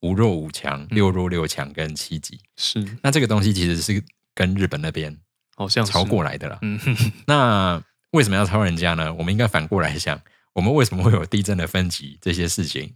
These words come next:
Speaker 2: 嗯哼。
Speaker 1: 其实就是日本那个时期带过来的啦。
Speaker 2: 哦，这样子。
Speaker 1: OK，所以说其实我们台湾的不论是气象、地震系统，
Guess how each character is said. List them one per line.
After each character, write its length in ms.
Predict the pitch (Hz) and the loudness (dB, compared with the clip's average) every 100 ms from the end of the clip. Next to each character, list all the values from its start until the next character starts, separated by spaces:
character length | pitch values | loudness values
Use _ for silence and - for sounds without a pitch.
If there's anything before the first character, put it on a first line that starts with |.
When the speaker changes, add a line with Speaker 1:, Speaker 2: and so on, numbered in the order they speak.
| - | -6
Speaker 2:
嗯 160 | 113 104 | -4 -2
哼。 160 | 113 | -2
Speaker 1:
其 160 | 110 127 | 0 0
实 100 | 123 | 2
就 140 | 131 | 2
是 100 | 117 | 2
日 180 | 123 113 | 2 2
本 180 | 98 80 | 2 0
那 100 | 117 | 2
个 80 | 95 | 4
时 160 | - | 2
期 160 | 87 85 | 0 -2
带 160 | 92 87 | -2 -2
过 220 | 95 78 | -2 -4
来 100 | 67 | -4
的 120 | - | -6
啦。 80 | 73 - | -6 -4
Speaker 2:
哦， 840 | 101 104 104 104 104 101 101 101 | -2 0 0 0 -2 -2 -6 -2
这 80 | 90 | 2
样 180 | 90 90 | 2 2
子。 60 | |
Speaker 1:
OK， 80 | 90 | -2
所 140 | 90 139 | 0 2
以 60 | |
说 100 | 143 | 2
其 160 | 143 131 | 2 2
实 120 | 113 | 4
我 120 | 113 | 2
们 140 | 82 85 | 0 -2
台 160 | 82 | -2
湾 180 | 87 98 | 0 0
的 120 | 92 | 0
不 140 | 85 90 | 0 0
论 220 | 98 90 | 2 2
是 80 | 98 | 0
气 240 | - 104 | -2 -2
象、 280 | 85 92 85 | -2 -2 -2
地 160 | 104 90 | -2 0
震 180 | 87 | -2
系 220 | 80 - 85 | -2 -2 -2
统， 260 | 73 71 | -4 -8